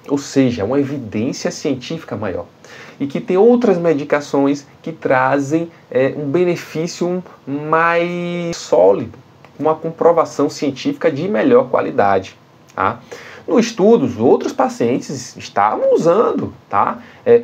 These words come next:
algumas medicações antipertensivas para que eles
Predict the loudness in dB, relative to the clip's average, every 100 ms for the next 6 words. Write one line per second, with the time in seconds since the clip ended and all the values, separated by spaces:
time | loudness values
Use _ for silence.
0 | 2 0 2 2 0 2 0 0 -4 -4
1 | 0 2 2 0 2 0 0 -6 -10 -10
2 | -8 -8 -10 -14 -20 _ _ -4 -2 -2
3 | -2 -4 -4 -12 -2 0 0